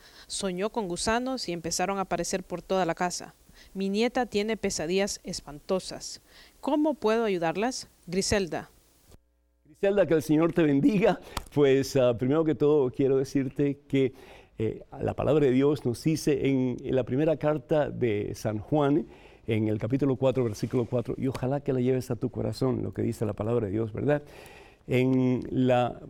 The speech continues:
Speaker 2: primera carta del apóstol Juan, capítulo cuatro, versículo cuatro, dice que el que está dentro de ti es mucho más poderoso que el que está afuera. Yo recuerdo, a mí me decían los pastores de iglesias satánicas alrededor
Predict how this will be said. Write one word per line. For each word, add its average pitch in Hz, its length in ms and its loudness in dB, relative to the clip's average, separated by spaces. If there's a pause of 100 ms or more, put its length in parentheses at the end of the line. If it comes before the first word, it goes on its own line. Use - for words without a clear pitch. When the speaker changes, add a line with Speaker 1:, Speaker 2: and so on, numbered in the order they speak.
Speaker 2:
primera 156 360 0
carta 160 480 0
del 123 440 0
apóstol 123 540 -2
Juan, 110 340 -2
capítulo 123 420 -2
cuatro, 139 300 -2
versículo 131 400 -2
cuatro, - 380 -4 (140)
dice 131 300 0 (320)
que 127 280 0 (120)
el 131 160 2
que - 80 -6
está 185 200 -4
dentro 196 280 -2
de 120 140 -2
ti 196 380 -2 (100)
es 127 260 -4
mucho 143 320 0
más 135 280 -2 (340)
poderoso 135 640 0
que - 120 -6
el 107 80 -2
que - 80 -10
está 107 200 -8
afuera. 98 420 -6 (2000)
Yo 117 140 -6
recuerdo, 156 520 2
a 127 80 2
mí 156 320 4
me 143 240 2
decían 147 640 2
los 131 200 -2
pastores 143 420 0
de 143 80 0
iglesias 139 360 0
satánicas 135 540 -2
alrededor 120 460 2